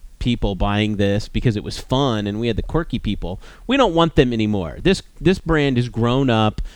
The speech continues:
It's more sophisticated." And I saw the, the video that David Duncan did,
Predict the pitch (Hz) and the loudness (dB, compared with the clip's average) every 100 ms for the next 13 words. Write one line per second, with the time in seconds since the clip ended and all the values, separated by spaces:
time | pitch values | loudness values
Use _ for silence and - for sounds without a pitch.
0 | - 113 - 127 147 151 - 147 - 139 | -6 -4 0 0 0 -2 0 0 2 0
1 | 123 98 90 98 117 - - - - 135 | 2 2 2 -2 -6 -14 -20 -20 -2 2
2 | 120 113 104 - - - - - - 196 | 4 2 -2 -8 -12 -18 -20 -10 0 0
3 | 226 - 180 185 156 127 113 120 107 120 | 2 4 4 6 6 4 2 -2 0 2
4 | 139 120 104 101 101 82 120 110 101 113 | 4 4 2 2 -2 0 0 0 0 0
5 | 120 117 98 90 90 90 | 0 -2 -2 -2 -2 -4